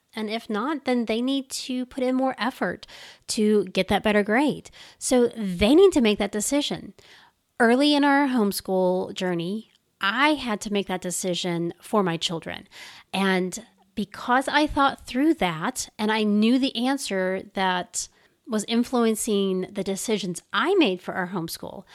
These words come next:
I could then have these conversations as my daughters move into the high school years and then move out on their own. And I help them become lifelong learners. I'm helping them to effectively create their personal mission statement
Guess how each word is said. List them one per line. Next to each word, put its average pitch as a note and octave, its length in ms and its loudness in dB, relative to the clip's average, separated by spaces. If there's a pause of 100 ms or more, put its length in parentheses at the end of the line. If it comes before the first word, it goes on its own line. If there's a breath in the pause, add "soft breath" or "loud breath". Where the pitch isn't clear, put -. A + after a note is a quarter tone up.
(340 loud breath)
I B3+ 140 2
could B3+ 160 -2
then C#4+ 180 4
have D4 320 0
these D4+ 160 0
conversations C4 960 0
as A#3 300 -4
my B3+ 80 0
daughters G#3 560 0 (320 loud breath)
move A3 180 4
into A3 260 2
the G3+ 100 2 (100)
high A3 140 2
school A3 260 -4
years G3+ 400 0
and A3+ 180 -2
then A3+ 140 2
move A3+ 140 2
out A#3 140 4
on A#3 120 2
their G#3 260 0
own. G#3+ 460 0 (340 loud breath)
And A#3 120 2
I B3 80 2
help B3+ 260 -4
them A3+ 380 2
become A3+ 400 2
lifelong F3 500 -2
learners. E3+ 460 -6
I'm B3+ 80 2
helping C#4+ 560 2
them A#3 420 2
to G#3+ 380 0
effectively B3 920 -2 (360 loud breath)
create C4 400 0
their A#3+ 120 4
personal C#4+ 600 4
mission G3 420 0
statement F3 600 -6